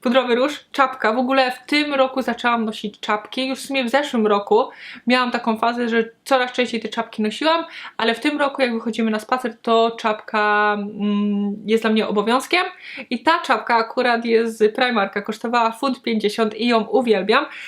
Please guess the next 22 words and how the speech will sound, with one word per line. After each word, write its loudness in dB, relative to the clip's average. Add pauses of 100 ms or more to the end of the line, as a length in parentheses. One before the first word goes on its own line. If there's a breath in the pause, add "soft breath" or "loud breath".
(140 loud breath)
A 4
druga 4
czapka, -2
którą 2
też 0
kocham -2
i -8
też 0
jest 0
w -18
takim -2
kolorze 2
pudro-, -2
pudrowego 2
różu 0
z 0 (160)
białym 2
i -6
z -14 (380)
takim -6
siwym -4
kolorem, 2